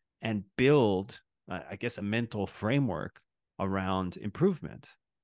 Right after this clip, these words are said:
right? And so if that parent knows the sport, is willing to talk with them about it, and provides a safe space for learning and growth, now all of a sudden, this child has two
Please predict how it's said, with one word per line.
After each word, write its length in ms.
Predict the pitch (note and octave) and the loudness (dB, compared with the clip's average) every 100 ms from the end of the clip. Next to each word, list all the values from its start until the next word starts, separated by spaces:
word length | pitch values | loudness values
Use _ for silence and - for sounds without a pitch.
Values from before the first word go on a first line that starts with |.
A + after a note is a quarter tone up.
| _ - | _ -8
right? 280 | E2+ F#2+ D#3 _ _ - - - - | -4 -4 -4 _ _ -20 -20 -20 -6
And 180 | A#2+ A2 | -4 -2
so 220 | C3+ A#2 | 2 2
if 200 | A2+ - | 2 0
that 220 | A#2+ A2+ | 0 0
parent 260 | C#3 B2+ F#2 | 0 -2 0
knows 340 | A2+ A2+ G#2+ | 2 2 0
the 100 | G2 | -4
sport, 560 | - - F2+ F2 G#2+ - _ | -10 -6 -2 0 0 -4 _
is 160 | - F#2+ | -12 -6
willing 220 | A2 G#2+ | -2 -2
to 80 | F#2+ | -2
talk 300 | - F#2+ - | -4 -6 -4
with 100 | F#2 | -6
them 160 | G#2 F#2+ | -4 -4
about 380 | F2 F2 F2+ F#2 | -2 0 0 0
it, 220 | F#2+ - _ _ - | -2 -4 _ _ -6
and 220 | A2+ A2 | -4 -2
provides 380 | A#2+ A#2 G#2+ F#2 | 0 2 2 -2
a 40 | |
safe 300 | - A2 G2 | -4 -2 -4
space 320 | - G2 F#2+ | -4 -4 -2
for 160 | - F#2+ | -2 -2
learning 380 | F#2+ F#2 F#2+ F2 | 0 0 -2 -4
and 120 | D#2+ | -2
growth, 460 | A2+ C#3+ D#2+ - - _ _ _ _ _ _ _ _ _ _ - | 2 2 2 -4 -16 _ _ _ _ _ _ _ _ _ _ -4
now 200 | A#2+ B2 | 2 4
all 100 | C3 | 4
of 80 | |
a 40 | A#2 | 2
sudden, 500 | - F3+ E3+ G#2 G#2+ _ _ _ _ | 0 0 2 0 -4 _ _ _ _
this 360 | G#2 C#3+ - - _ | -8 -6 -6 -12 _
child 260 | - G#2+ F#2+ | -4 -4 -2
has 220 | F2+ F2+ | -6 -10
two 600 | - - G3+ B3 C#3+ B1+ | -10 -4 2 4 2 0